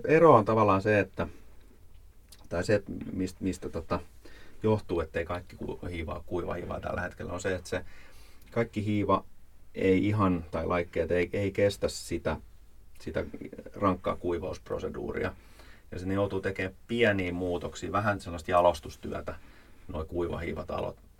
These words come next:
jos ne ottaa jonkun tietyn kannan ja tekee siitä sen kuivahiivaversion, niin se on se aromiprofiili voi olla pikkusen eri. Et varsinkin tällaisissa niinku historiallisesti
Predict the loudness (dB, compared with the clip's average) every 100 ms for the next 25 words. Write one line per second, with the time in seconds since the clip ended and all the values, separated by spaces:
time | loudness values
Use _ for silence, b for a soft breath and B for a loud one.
0 | -10 -6 -4 -4 -6 -6 -8 -8 -8 -8
1 | -10 -12 -20 -20 -20 -14 -10 -6 -6 -8
2 | -10 -8 -8 -8 -10 -10 -8 -8 -6 -8
3 | -8 -8 -10 -10 -12 b b b -6 -4
4 | 2 6 8 6 2 -2 -2 -2 -4 -6
5 | -8 -10 -8 -8 -6 -6 -6 -6 -6 -6
6 | -8 -12 -8 -4 -2 -4 -6 -8 -8 -10
7 | -4 -4 -2 0 0 0 -2 -4 -6 -8